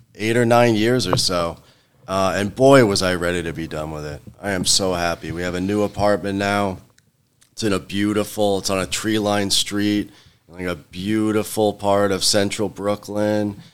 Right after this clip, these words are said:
Nice brick buildings, close to transportation, so much bigger, about the same price. And, uh, it's actually a functional apartment. So we moved just this last month,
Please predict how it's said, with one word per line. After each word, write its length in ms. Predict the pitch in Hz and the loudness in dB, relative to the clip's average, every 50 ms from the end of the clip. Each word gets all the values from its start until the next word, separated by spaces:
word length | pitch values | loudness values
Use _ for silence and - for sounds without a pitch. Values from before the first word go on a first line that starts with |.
| _ _ | _ _
Nice 260 | 90 95 98 101 - | -8 -6 -2 -2 -2
brick 400 | - - - 104 101 - - _ | -2 -2 -2 -4 -4 -4 -8 _
buildings, 800 | - 104 110 113 113 113 110 113 110 110 107 107 107 107 104 - | -4 -2 0 2 2 2 0 0 0 0 0 -2 -2 -4 -4 -6
close 320 | - - 107 104 107 - | -4 0 0 0 0 0
to 100 | - 104 | -2 -4
transportation, 1080 | 104 - - 107 107 104 95 - - 101 - - 107 107 107 98 - - 110 104 104 98 | -4 -4 -2 0 0 -2 -2 -6 -10 -12 -8 -6 -4 -4 -2 -2 -4 -4 -2 -2 -2 -2
so 280 | - - 120 117 117 | 0 2 4 4 4
much 320 | 120 120 120 117 - - - | 6 4 4 2 0 0 0
bigger, 420 | 107 107 110 98 113 110 110 107 | 2 2 2 2 2 2 2 2
about 340 | 101 87 80 101 98 95 - | 2 2 2 2 2 2 0
the 60 | 104 | -2
same 300 | 98 - 104 104 101 98 | 0 0 2 0 0 -2
price. 560 | 95 - 98 101 104 104 101 104 101 - - - - - - - - _ _ _ _ - | -4 -4 -2 0 0 2 0 0 0 -2 -2 -4 -8 -12 -20 -20 -20 _ _ _ _ -10
And, 360 | 95 101 101 98 101 101 98 95 | -6 -2 -2 0 0 0 0 2
uh, 200 | 98 98 98 98 | 2 2 2 2
it's 140 | 98 - 107 | 2 2 4
actually 300 | 104 101 90 - 104 98 | 2 4 2 2 0 -2
a 40 | 90 | -2
functional 540 | - - 92 95 92 - 101 98 90 87 | -2 -4 -2 -2 -2 -2 -2 -2 -2 -2
apartment. 600 | 85 80 - 85 85 82 76 71 80 78 76 78 | -4 -6 -6 -6 -6 -6 -6 -6 -8 -10 -8 -6
So 240 | - - 85 85 85 | -6 -4 -4 -2 -2
we 160 | 85 95 110 | 0 0 0
moved 540 | 113 104 107 107 107 107 101 95 87 - - - - - - _ - _ _ _ | 0 2 2 2 2 2 0 -2 -6 -10 -12 -12 -14 -20 -20 _ -20 _ _ _
just 240 | - 110 107 - - | -4 -2 2 2 2
this 180 | - 101 - - | 2 0 0 0
last 380 | 92 98 95 95 90 - - | 2 4 4 4 2 0 -2
month, 480 | 87 90 90 90 87 87 87 - - - | -2 -2 -2 -2 -2 -2 -6 -8 -12 -18